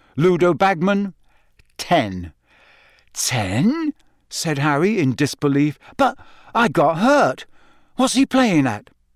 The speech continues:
Harry, don't complain, Ron yelled excitedly.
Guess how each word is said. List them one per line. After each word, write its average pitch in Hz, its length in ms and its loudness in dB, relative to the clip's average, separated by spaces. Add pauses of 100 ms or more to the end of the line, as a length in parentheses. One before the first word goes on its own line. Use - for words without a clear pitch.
(280)
Harry, 143 1040 2
don't 143 200 2
complain, 143 840 2 (220)
Ron 117 300 2
yelled 117 340 2
excitedly. 110 800 -4